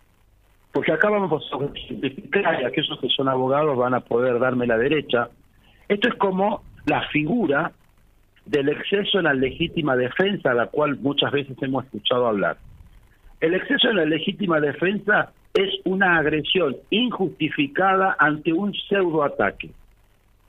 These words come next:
Entonces, Rusia está esperando que Ucrania diga A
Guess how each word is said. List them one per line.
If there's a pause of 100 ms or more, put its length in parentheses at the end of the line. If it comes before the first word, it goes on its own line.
(480)
Entonces, (100)
Rusia
está
esperando
que
Ucrania
diga
A